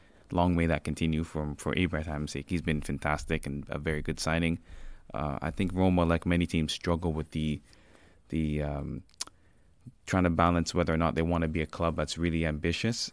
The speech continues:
and wants to be like the Juventus that can go out and get the best players from the Serie A to come to their team, or do they wanna be a team that's kind of gonna s-,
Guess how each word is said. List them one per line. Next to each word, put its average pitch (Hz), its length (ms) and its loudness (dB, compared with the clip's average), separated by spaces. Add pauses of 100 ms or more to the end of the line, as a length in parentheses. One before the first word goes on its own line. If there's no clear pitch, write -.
and 78 200 0
wants 80 200 0
to 76 280 -2
be 76 280 0
like 73 280 -2
the 82 100 0
Juventus 82 480 2
that 78 160 -2
can 78 160 0
go 80 180 2
out 76 80 2
and 76 160 -2
get 78 160 0
the 80 80 -2
best 82 300 -2
players 76 240 -2
from 78 140 -4
the 76 60 0
Serie 78 300 -2
A 76 80 -2
to - 80 -8
come 80 200 -2
to 78 100 -4
their 76 140 -2
team, 87 380 0
or 90 140 -4
do 87 100 0
they 87 100 2
wanna 85 260 0
be 82 100 0
a 82 60 2
team 82 240 -2
that's 78 100 -2
kind 82 220 -2
of 71 100 -4
gonna 78 180 -2
s-, - 340 -10